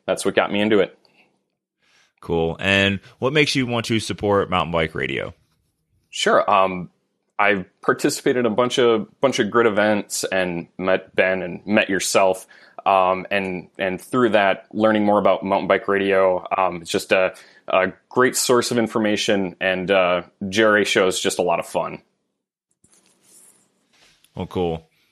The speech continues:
Speaker 2: Well, it's been really fun having Jim around in the flesh, 'cause like you said, he does grid events, which are some events that Ben puts on, and I've met him there in, in person. It's always fun to meet listeners and especially members in person, and,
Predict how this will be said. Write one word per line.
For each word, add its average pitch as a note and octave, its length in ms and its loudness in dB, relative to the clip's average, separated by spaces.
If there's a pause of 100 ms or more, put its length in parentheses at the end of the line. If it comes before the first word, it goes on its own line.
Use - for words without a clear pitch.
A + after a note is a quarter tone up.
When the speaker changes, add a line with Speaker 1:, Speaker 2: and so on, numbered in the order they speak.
(120)
Speaker 2:
Well, A#2+ 180 2
it's A#2+ 220 0
been C3+ 140 -2
really A#2+ 260 0
fun G2+ 520 -2
having G2+ 360 -2
Jim F#2+ 340 0
around F2+ 460 0
in F2+ 120 -4
the D#2+ 80 -4
flesh, F2+ 460 0
'cause F2 160 -6
like E2 140 0
you D2+ 80 -10
said, F2 180 0
he E2+ 80 0
does E2 220 0
grid F2 180 0
events, E2+ 480 -2
which E2 160 -6
are D#2+ 240 -2 (220)
some E2+ 280 -2
events E2 440 -2
that F2 100 -2
Ben F2+ 220 0
puts F#2 240 -2
on, F#2+ 400 0
and D2+ 200 0
I've D#2 160 0
met E2+ 220 2
him D#2+ 120 -2
there D#2+ 200 2
in, D#2 220 -8
in F2 100 -6
person. F2 380 -2
It's D#2 120 -8
always F#2 360 -4
fun D#2+ 220 -2
to D2 60 -4
meet D#2 320 -6
listeners E2 460 -4
and D#2+ 100 -6
especially E2 380 -6
members D#2+ 380 -4
in D#2+ 80 -10
person, F2 360 -4
and, D#2+ 240 -6